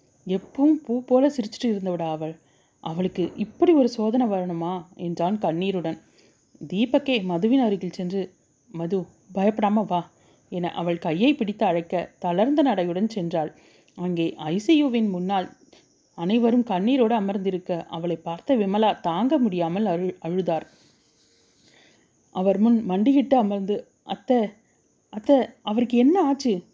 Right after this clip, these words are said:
சொல்லுங்க அத்தை, எனக்கு பயமா இருக்கு" என்று அவர் மடியில் முகம் புதைத்து கதறினாள். மது "இங்க பாரும்மா, அவனுக்கு ஒண்ணும் ஆகாது, நீ கவலைப்படாத,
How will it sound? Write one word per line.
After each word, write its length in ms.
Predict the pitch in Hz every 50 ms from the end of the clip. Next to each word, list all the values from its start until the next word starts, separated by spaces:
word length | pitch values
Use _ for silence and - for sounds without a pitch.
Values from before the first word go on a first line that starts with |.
| _
சொல்லுங்க 440 | _ - - 247 240 262 339 339 302
அத்தை, 280 | 202 - 190 185 190 - -
எனக்கு 300 | - 185 185 196 214 202
பயமா 360 | 180 220 226 240 269 302 339
இருக்கு" 360 | 311 262 254 233 196 175 - _ _ _ _ _ _ _
என்று 360 | - 190 190 180 185 175 -
அவர் 220 | - 175 185 185
மடியில் 400 | 175 180 175 180 220 262 277 240
முகம் 260 | 208 185 180 226 254 247
புதைத்து 380 | - 233 185 196 190 - 240
கதறினாள். 560 | - 202 170 170 190 190 180 180 170 160 160 - _ _ _ _ _ _ _ _ _ _ _ _ _ _ _ _
மது 420 | - 180 185 180 175 220 220 220 - - _ _ _ _
"இங்க 180 | - 185 185 202
பாரும்மா, 440 | 190 - 214 208 214 226 233 262 277 269 -
அவனுக்கு 380 | - - 196 196 180 - 180 165
ஒண்ணும் 320 | 196 233 262 294 359 320
ஆகாது, 380 | 226 185 - 180 156 156 - -
நீ 140 | - 190 196
கவலைப்படாத, 600 | 185 - 214 202 208 202 - 185 165 147 - -